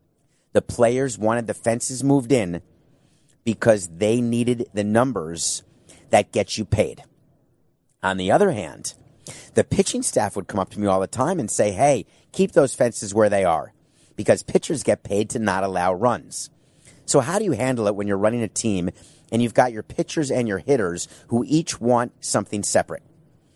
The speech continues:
Well, you do what I do. You ignore them both, and you do what you think is right.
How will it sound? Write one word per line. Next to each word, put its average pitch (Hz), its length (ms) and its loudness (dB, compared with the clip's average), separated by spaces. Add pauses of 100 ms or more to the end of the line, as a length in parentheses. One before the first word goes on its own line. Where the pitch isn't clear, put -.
(120)
Well, 95 100 2
you 110 100 4
do 123 160 4
what 123 120 6
I 117 160 4
do. 76 240 -14 (400)
You 113 160 2
ignore 107 340 4
them 104 140 -2
both, 76 420 -4 (540)
and 101 160 0
you 135 140 4
do 127 180 0
what 123 160 0
you 110 160 0
think 110 280 -2
is 90 140 -2
right. 90 240 2